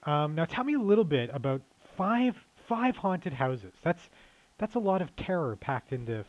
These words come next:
five little packages. Um, are these, are these houses themed at all,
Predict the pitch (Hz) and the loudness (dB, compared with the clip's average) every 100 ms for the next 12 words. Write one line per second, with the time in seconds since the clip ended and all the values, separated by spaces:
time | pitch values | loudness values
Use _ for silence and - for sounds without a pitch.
0 | - 123 117 120 117 104 - 131 156 110 | -2 -2 -2 -4 -6 -8 -8 -6 -6 -8
1 | 101 92 107 _ - - - - 131 127 | -10 -12 -18 _ -20 -20 -20 -4 0 0
2 | 131 139 139 151 156 151 131 - 147 143 | -2 0 0 2 0 0 -4 -8 -6 -4
3 | - 147 147 139 131 - _ - 135 143 | -4 -4 -4 -4 -8 -10 _ -8 -6 -6
4 | 165 185 - 156 156 170 208 208 | -6 -8 -6 -4 -4 -6 -6 -10